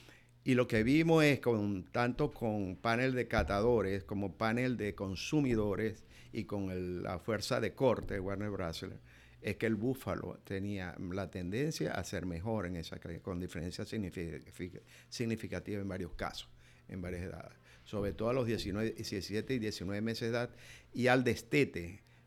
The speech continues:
donde vimos canales bellísimas de tipo ternera, pudiendo calificar con una buena cobertura grasa, muy blanca, muy bonita, y la terneza fue mucho mejor, tanto por fuerza de corte como lo que dijeron los catadores.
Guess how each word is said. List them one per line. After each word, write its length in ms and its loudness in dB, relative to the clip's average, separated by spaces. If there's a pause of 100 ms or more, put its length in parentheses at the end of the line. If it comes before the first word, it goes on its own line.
donde 300 0
vimos 340 4
canales 580 0 (100)
bellísimas 880 0
de 120 2
tipo 480 -2
ternera, 600 0
pudiendo 360 -4
calificar 520 -4
con 140 -4
una 140 0
buena 240 -2
cobertura 520 -4
grasa, 580 0 (420)
muy 280 0
blanca, 680 2
muy 220 -4
bonita, 640 -4 (400)
y 160 -4
la 180 -2
terneza 600 -2
fue 240 -4
mucho 300 -2
mejor, 340 -2
tanto 300 -6
por 160 -4
fuerza 340 -4
de 80 -6
corte 560 -6 (480)
como 300 -4
lo 100 -4
que 100 -4
dijeron 300 -4
los 80 -6
catadores. 580 -10